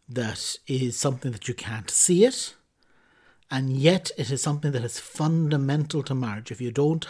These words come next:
have consent, you don't have marriage. And that this is, um, a-, and this is why people enter into marriage, or should enter into marriage, free.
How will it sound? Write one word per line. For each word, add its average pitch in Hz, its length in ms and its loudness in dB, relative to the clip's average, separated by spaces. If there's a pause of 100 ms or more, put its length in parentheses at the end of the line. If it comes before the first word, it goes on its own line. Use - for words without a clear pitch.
have 143 180 -6
consent, 170 600 -6 (640)
you 139 140 2
don't 147 220 4
have 160 120 0
marriage. 165 540 -4 (600)
And 131 260 -2
that 127 260 -6
this 147 240 2
is, 139 260 4
um, 117 340 -2 (1080)
a-, 135 160 -6
and 139 160 0
this 131 180 -2
is 156 120 -2
why 135 140 2
people 139 280 0
enter 135 220 0
into 131 140 -2
marriage, 143 320 -2
or - 40 -4
should 135 200 0
enter 135 240 0
into 131 140 -2
marriage, 131 280 -4
free. 151 600 2